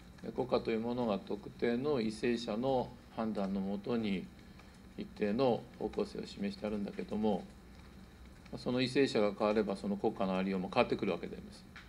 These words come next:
ところが個人というのは、その方が生きてる限り、まあ、人生経験でいろいろ考え方変わっていきましょうけどもね、その方の思いをこう述べると。で、その方がどの国に属そうとも、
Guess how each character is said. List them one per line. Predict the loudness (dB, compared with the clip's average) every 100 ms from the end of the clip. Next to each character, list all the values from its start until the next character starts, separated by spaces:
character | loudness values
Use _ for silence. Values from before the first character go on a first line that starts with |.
| -8
と |
こ | -4
ろ | 0
が |
個 | 4 4
人 | 4 2
と | 2
い |
う |
の | 2
は、 | 0
そ | -2
の | 0
方 | 0 2
が | 0
生 | 0
き |
て | 0 0
る |
限 | 2 0 2
り、 | 0 -2 -6 -18 -20 -20 -18 -18 -6
ま | -4
あ、 | -4 -6 -14 -18 -20 -20 -20 -20 -20 -20 -8
人 | 0
生 | 2
経 | 4 4
験 | 4
で | 4
い |
ろ | 4
い | 2
ろ |
考 | 0 2
え | 2
方 | 2 0
変 | -2
わ | -4
っ |
て | -2
い |
き | 0
ま | 0
し | 0
ょ |
う | 0
け | -2
ど | -4
も | -4
ね、 | -4 -4 -8 -10
そ |
の | -10 -8
方 | -6 -2 2
の | 2 0 -6 -16 -18 -20 -20 -20 -16 -4
思 | 0 4 4
い |
を | 2
こ | -2 -8 -8 -2
う |
述 | 0 2
べ |
る | 2
と。 | 0 -8 -16 -6
で、 | -4
そ | 2 4
の |
方 | 4 4 4
が | 4 2
ど | 2 4
の | 4
国 | 2 2
に | 4 4
属 | 2 0
そ | 2 2
う |
と | 4 2
も、 | 2 0